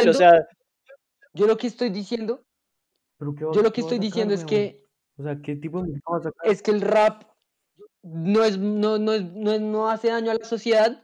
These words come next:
Speaker 2: si solo habla de esos temas. Es,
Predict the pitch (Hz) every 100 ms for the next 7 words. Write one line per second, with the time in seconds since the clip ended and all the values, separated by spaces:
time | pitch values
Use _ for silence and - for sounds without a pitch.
0 | _ _ _ _ _ _ - 190 190 -
1 | 208 202 202 190 185 185 185 185 185 185
2 | 196 202 202 196 185 180 190 214 147 127
3 | 180 190